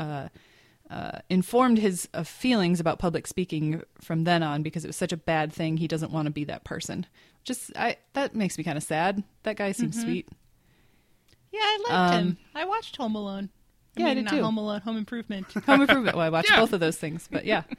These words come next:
Speaker 1: I don't think Richard
Speaker 2: I
Speaker 1: Karn
Speaker 2: liked
Speaker 1: was in
Speaker 2: him.
Speaker 1: Home Alone.
Speaker 2: He was my favorite character in Home Improvement.
Speaker 1: He was a sweet man.
Speaker 3: Did you guys see Jack Taylor's post?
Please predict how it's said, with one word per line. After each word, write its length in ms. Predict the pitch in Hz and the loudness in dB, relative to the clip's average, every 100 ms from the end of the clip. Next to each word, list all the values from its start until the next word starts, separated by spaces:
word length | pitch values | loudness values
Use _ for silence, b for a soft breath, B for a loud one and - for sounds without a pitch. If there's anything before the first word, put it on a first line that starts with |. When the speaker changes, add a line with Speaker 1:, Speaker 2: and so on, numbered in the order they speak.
| B B B - | B B B -4
Speaker 1:
I 40 | |
don't 80 | 233 | 4
think 120 | 226 | 4
Richard 240 | 202 196 - | 6 2 2
Speaker 2:
I 40 | |
Speaker 1:
Karn 140 | 185 | 2
Speaker 2:
liked 40 | 180 | 2
Speaker 1:
was 60 | 170 | 2
in 40 | |
Speaker 2:
him. 40 | 175 | 0
Speaker 1:
Home 140 | 165 | -2
Alone. 260 | 165 160 165 _ _ | -2 -2 -4 _ _
Speaker 2:
He 140 | - 277 | -6 -4
was 120 | 294 | -2
my 120 | 277 | -4
favorite 320 | 294 294 330 | -4 -6 -8
character 380 | - 370 - 190 | -8 -10 -6 -6
in 100 | 190 | -4
Home 200 | 185 202 | -6 -8
Improvement. 480 | 202 202 185 185 - 202 _ _ _ _ _ | -10 -10 -10 -10 -12 -18 _ _ _ _ _
Speaker 1:
He 160 | 320 | -4
was 160 | 370 370 | -2 0
a 80 | 370 | -2
sweet 320 | - 311 302 | -2 -2 -2
man. 380 | 339 247 160 170 _ _ _ _ _ b b b | -2 0 0 -4 _ _ _ _ _ b b b
Speaker 3:
Did 160 | 180 175 | -8 -4
you 40 | 190 | 2
guys 220 | 196 180 | 2 2
see 200 | 180 160 | -4 -4
Jack 280 | - 156 - | -2 -2 0
Taylor's 460 | 151 139 156 - | -2 0 -2 -6
post? 580 | - 135 151 - - | -4 -4 -4 -6 -12